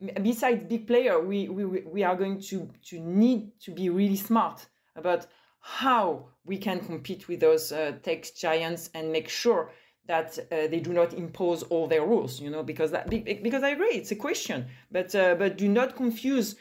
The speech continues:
the, the, the, the, the, um, or do not miss the target with taxation that is, that is going to hit us, or very, very complicated, um, uh, regulation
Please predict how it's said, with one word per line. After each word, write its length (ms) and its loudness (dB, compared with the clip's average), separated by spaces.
the, 320 2
the, 240 2
the, 320 4
the, 360 0
the, 100 0
um, 280 0
or 180 4
do 160 2
not 240 4
miss 180 -8
the 100 -12
target 580 -2
with 260 -4
taxation 800 -2
that 180 0
is, 340 0
that 240 2
is 120 0
going 180 0
to 120 -14
hit 320 -4
us, 260 2
or 180 4
very, 540 -2
very 400 0
complicated, 880 -2
um, 840 0
uh, 140 -8
regulation 920 0